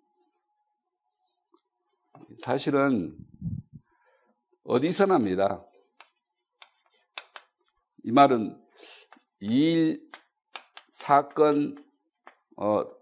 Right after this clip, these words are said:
현장 다 마찬가지입니다. 이런, 이런 데서 사는 동안에, 어, 어디서도 만약에 우리가 사도행전 일 장 일 절과 삼 절과 팔 절의 답을 딱 가지고 있다면은 문제되지 않는다는 겁니다.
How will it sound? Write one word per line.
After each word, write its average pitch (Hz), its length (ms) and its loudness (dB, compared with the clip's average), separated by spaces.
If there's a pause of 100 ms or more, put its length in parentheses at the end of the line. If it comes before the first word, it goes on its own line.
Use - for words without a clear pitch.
(680)
현장 131 540 0
다 - 160 -4
마찬가지입니다. 92 640 -4
이런, 127 240 -6
이런 160 260 0
데서 151 280 0
사는 175 400 -2
동안에, 117 640 2 (760)
어, 92 260 0
어디서도 143 1080 2
만약에 147 320 2
우리가 131 480 4 (300)
사도행전 131 540 4
일 123 220 0
장 135 280 4 (640)
일 127 220 0
절과 131 580 4 (220)
삼 - 380 -4
절과 120 500 4 (460)
팔 160 200 -4
절의 151 280 4
답을 127 300 -2
딱 139 100 0
가지고 110 340 2
있다면은 104 720 2 (540)
문제되지 107 640 4
않는다는 90 440 4
겁니다. 71 600 -2